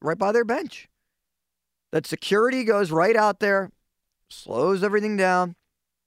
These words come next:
and blocks off a little lane.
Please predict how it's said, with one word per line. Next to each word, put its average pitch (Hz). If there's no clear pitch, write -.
and 160
blocks 151
off 147
a 131
little 139
lane. 120